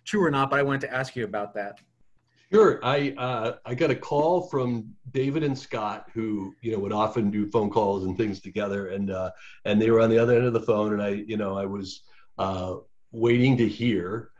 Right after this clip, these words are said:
Speaker 2: Uh, you know, it's, uh, this show that I was up, you know, for Shop Do You Drop, wa-, I was up for it, and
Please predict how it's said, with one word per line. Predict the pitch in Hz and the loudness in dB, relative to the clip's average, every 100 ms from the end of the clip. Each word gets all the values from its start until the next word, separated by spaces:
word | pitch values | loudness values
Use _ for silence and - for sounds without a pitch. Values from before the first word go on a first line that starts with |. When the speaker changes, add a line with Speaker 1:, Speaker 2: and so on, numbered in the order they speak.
| _ _ | _ _
Speaker 2:
Uh, | 98 90 90 87 - | -6 -6 -6 -10 -10
you | 104 | -6
know, | 95 90 | -2 -2
it's, | 90 98 - - - | -6 -10 -12 -20 -14
uh, | 90 - - - | -12 -12 -18 -16
this | 104 92 | -12 -10
show | - 113 101 | 0 2 4
that | 98 | 2
I | |
was | 95 92 | -2 -4
up, | 95 - | -6 -4
you | 110 | -2
know, | 92 | -2
for | 101 | -2
Shop | - 104 | -2 -2
Do | - | -2
You | 104 | -4
Drop, | 98 90 | -4 -4
wa-, | 95 92 | -4 -4
I | 92 | -6
was | 95 101 | -4 -2
up | 101 | -4
for | - 107 101 | -2 0 0
it, | 95 | 0
and | 90 90 90 | -2 -4 -6